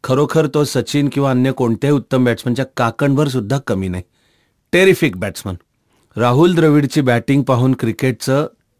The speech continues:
पाठ्यपुस्तक लिहिता येईल, इतकी त्याची परफेक्ट बॅटिंग आहे. त्याला नाव आहे उत्तमता.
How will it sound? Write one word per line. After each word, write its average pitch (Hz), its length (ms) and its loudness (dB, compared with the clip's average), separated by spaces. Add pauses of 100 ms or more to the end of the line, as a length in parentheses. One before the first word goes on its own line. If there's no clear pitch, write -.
(180)
पाठ्यपुस्तक 135 840 -4
लिहिता 92 260 -4
येईल, 87 120 -8 (420)
इतकी 135 380 -2
त्याची 131 400 0 (220)
परफेक्ट 120 460 -2
बॅटिंग 82 380 -8
आहे. 80 60 -12 (920)
त्याला 131 240 0
नाव 123 220 0
आहे 123 120 0
उत्तमता. 117 680 -4